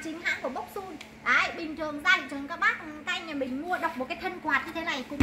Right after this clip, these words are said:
tầm cỡ ba trăm tám rồi. Đấy, hôm nay là nguyên một set. Một, à,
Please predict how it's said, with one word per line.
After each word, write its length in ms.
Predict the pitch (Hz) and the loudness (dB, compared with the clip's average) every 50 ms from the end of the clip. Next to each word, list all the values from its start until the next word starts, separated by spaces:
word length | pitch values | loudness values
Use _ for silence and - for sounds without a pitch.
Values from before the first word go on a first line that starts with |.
| - - | 4 4
tầm 200 | 320 277 247 247 - | 4 4 2 0 -2
cỡ 60 | 285 - - | -4 2 4
ba 160 | 330 330 311 - | 4 4 6 4
trăm 140 | - 311 254 | 0 -2 -2
tám 280 | 247 233 214 - 359 | 0 0 0 -2 -2
rồi. 120 | 359 285 233 - - - - - - | -4 -4 -4 -6 -10 -12 -14 -12 -4
Đấy, 300 | 233 233 240 254 269 320 320 330 | 0 2 4 4 4 4 4 2
hôm 180 | 359 339 339 | 0 0 2
nay 180 | 330 330 330 320 | 4 2 4 4
là 100 | 294 254 | 2 2
nguyên 240 | 262 294 320 330 294 | 2 2 0 0 -2
một 80 | 254 - - - | -2 -2 0 2
set. 180 | 330 359 392 - - - - - - - - | 2 2 2 -2 -6 -12 -16 -18 -16 -10 -4
Một, 340 | 254 277 311 311 302 302 - | 4 6 6 6 6 4 0
à, 300 | 277 269 269 269 269 | -2 0 2 2 0